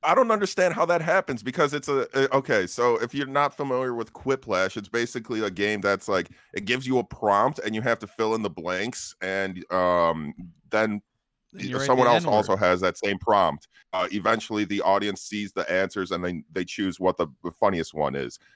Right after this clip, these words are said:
Speaker 1: Somehow, okay, to get into the room, you have a room code, a, a different room code for every time you're logging on into the game. I don't know. The only way that you get this room code is if someone, like, tells you it. I don't know how we had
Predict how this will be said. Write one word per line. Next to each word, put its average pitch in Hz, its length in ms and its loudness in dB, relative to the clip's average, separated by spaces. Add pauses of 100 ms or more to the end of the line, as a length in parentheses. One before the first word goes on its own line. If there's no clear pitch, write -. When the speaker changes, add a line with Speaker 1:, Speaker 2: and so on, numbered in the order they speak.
(120)
Speaker 1:
Somehow, 151 480 2
okay, 127 380 2 (300)
to - 140 -4
get 123 220 2
into 127 220 -2
the 120 120 -2
room, 104 280 0
you 117 160 0
have 113 440 2
a 95 280 2
room 151 320 2
code, 76 360 -2
a, 95 280 -2 (160)
a 101 60 2
different 117 340 -4
room 110 160 0
code 110 240 0
for 101 140 0
every 101 220 0
time 98 200 -2
you're 92 140 -4
logging 92 340 0
on 90 200 2
into 92 240 -6
the 82 80 -8
game. 98 320 0 (960)
I 127 100 2
don't 147 160 2
know. 135 320 4 (100)
The 117 220 -2
only 143 240 2
way 131 160 2
that 127 220 0
you 113 80 -6
get 113 180 -2
this 120 160 -4
room 113 220 -2
code 101 240 -4
is 90 120 -10 (120)
if 101 160 -4
someone, 107 320 0
like, 92 180 2
tells 107 320 0
you 127 160 2
it. 160 140 2 (420)
I 113 100 2
don't 135 120 2
know 123 160 6
how 113 160 2
we 117 100 4
had 123 220 2